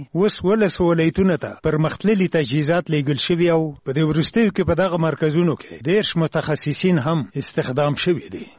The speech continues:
ډي ان اې د نیو کلیک اسید یو ډول دی چې ژنیتیکي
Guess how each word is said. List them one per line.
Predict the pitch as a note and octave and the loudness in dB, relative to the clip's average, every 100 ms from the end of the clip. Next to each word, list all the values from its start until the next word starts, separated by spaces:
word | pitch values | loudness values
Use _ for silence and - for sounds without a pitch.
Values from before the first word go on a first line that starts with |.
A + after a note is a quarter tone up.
| _ _ B2 | _ _ -2
ډي | E3 F#3 F3 | 2 4 4
ان | F#3+ | 4
اې | A3+ F#3+ C#3+ C#3 | 2 -2 -4 2
د | E3+ | 4
نیو | A3 A3+ E3 - | 4 2 -2 -4
کلیک | E3+ E3+ F3 G#3+ - D#3 | 0 2 2 2 0 -2
اسید | - F#3+ D#3 D#3+ | 0 -2 0 2
یو | D#3+ D3 | 2 2
ډول | F3 F3+ E3+ | 2 2 2
دی | E3+ | 0
چې | C#3+ E3+ C#3+ _ B2 | 0 -2 -4 _ -4
ژنیتیکي | C3 E3 E3+ G3+ G3+ | 0 2 2 0 0